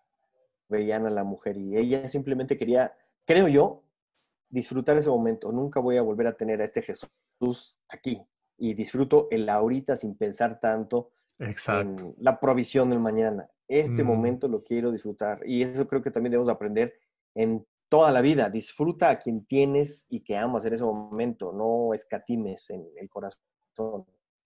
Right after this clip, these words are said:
Speaker 1: Y
Speaker 2: Y
Speaker 1: sí,
Speaker 2: no,
Speaker 1: las,
Speaker 2: y
Speaker 1: las personas empezamos a ver.
Speaker 2: y a no juzgar los actos de fe de la gente, o sea, o, o la forma de la gente como adora a Dios, o que tal vez en su corazón tiene una convicción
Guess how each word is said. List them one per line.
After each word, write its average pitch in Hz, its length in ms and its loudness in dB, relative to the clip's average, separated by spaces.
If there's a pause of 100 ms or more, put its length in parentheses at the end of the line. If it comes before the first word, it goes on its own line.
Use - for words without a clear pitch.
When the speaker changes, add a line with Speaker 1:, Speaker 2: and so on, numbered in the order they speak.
(440)
Speaker 1:
Y 240 120 0
Speaker 2:
Y - 0 -
Speaker 1:
sí, 143 100 4
Speaker 2:
no, 139 140 2
Speaker 1:
las, 120 220 0
Speaker 2:
y 147 160 -2
Speaker 1:
las 117 160 -4
personas 131 320 0
empezamos 113 500 -4
a 98 60 -14
ver. 90 80 -14 (340)
Speaker 2:
y 156 120 2
a 147 60 6
no 139 100 4
juzgar 156 340 6
los 175 200 2
actos 165 320 0
de 151 100 2
fe 123 120 0
de 160 100 4
la 127 120 2
gente, 143 420 2
o 95 60 -8
sea, 98 360 -6
o, 123 120 -4
o 127 140 -4
la 120 140 -2
forma 165 480 4
de 123 240 2
la 113 180 -2
gente 131 460 -4
como 123 260 0
adora 131 300 2
a 131 40 2
Dios, 143 280 2
o - 80 -4
que 127 100 -4
tal 113 300 -6
vez 123 160 -4
en 143 80 0
su 143 100 -4
corazón 120 340 -2
tiene 120 180 -2
una 131 180 -2
convicción 131 800 -4